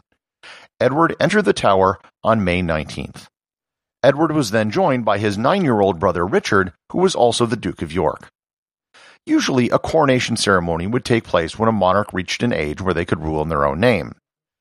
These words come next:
However, on occasion, younger monarchs would be crowned, which would eliminate the need for a regent. They would just rule with guidance from close advisors. Given the circumstances of the still incomplete War of the Roses, there was pressure to commence with a coronation for Edward as quickly as possible.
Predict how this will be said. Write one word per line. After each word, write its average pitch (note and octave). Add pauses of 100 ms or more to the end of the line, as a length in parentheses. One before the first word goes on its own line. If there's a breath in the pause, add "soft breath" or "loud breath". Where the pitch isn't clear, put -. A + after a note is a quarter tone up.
(200)
However, D#3+
on G#2+
occasion, G#2
younger G2+
monarchs F2+
would D#3+
be C3+
crowned, D#2+ (320 loud breath)
which -
would B3
eliminate C3
the A#2+
need F2+
for G2+
a G2+
regent. F2+ (240)
They G#2+
would G2+
just G#2+
rule G2
with C3
guidance D#2
from -
close D#2+
advisors. F2 (800 loud breath)
Given A#3
the D#3
circumstances A#2+
of F2+
the F2+
still G#2+
incomplete F#2+
War F2
of D#2+
the F#2+
Roses, G#2 (260 loud breath)
there D#3
was G#3
pressure A2
to B2+
commence D3+
with -
a -
coronation F#2+
for -
Edward F2
as -
quickly E2
as D#2
possible. F2+